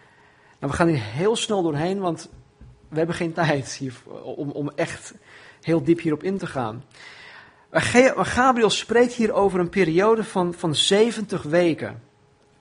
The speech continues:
Het Hebreeuws woord dat hier vertaald wordt in weken, betekent in principe het aantal zeven.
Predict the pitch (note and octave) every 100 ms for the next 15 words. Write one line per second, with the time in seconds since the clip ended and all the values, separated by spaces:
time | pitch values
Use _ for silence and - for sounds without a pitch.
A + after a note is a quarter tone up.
0 | _ _ _ _ - - - - - -
1 | - - D3+ E3 F3+ A#3 F3 D3 A3 B3+
2 | A3 G3+ F#3+ F3 - G3 F#3+ F3+ E3+ E3
3 | D3 C3 F#3+ A#3 G#3+ D#3 C#3 G#3 A#3+ -
4 | _ _ _ _ _ - D#3+ F3 G3 G3
5 | F3+ F#3 D#3+ E3 - B3+ B3+ F3 F#3 -
6 | G3+ A#3+ A3 E3 D#3 D3 G3 E3 A#2 A2+